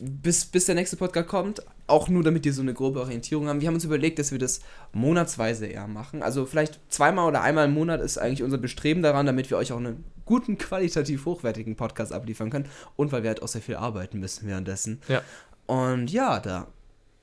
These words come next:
Speaker 1: denke ich mal, bis dahin müsste sogar, wobei es braucht ein bis zwei Monate,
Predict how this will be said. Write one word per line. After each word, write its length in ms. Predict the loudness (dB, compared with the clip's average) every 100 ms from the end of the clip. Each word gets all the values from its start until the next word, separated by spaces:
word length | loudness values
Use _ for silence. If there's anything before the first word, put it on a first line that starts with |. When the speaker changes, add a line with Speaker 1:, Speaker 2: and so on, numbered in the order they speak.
| _ -2
Speaker 1:
denke 200 | -2 -2
ich 100 | -2
mal, 260 | 0 2
bis 240 | 0 -2 0
dahin 380 | 2 2 0 0
müsste 320 | -2 -2 0
sogar, 640 | 0 2 2 2 0 -4
wobei 280 | -4 -2 -4
es 100 | -4
braucht 420 | -8 -10 -10 -20 _ -16
ein 120 | -14 -14
bis 140 | -14
zwei 140 | -14
Monate, 400 | -12 -12 -14 -16